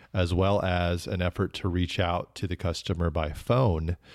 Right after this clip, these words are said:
um, it turned out that y-, we are going to be able to have a, a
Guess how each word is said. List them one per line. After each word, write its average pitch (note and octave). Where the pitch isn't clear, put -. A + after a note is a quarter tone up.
um, E2+
it F#2+
turned F2+
out F#2
that E2+
y-, A2
we F#2
are F2
going E2+
to -
be E2+
able E2
to -
have D#2+
a, D#2+
a F2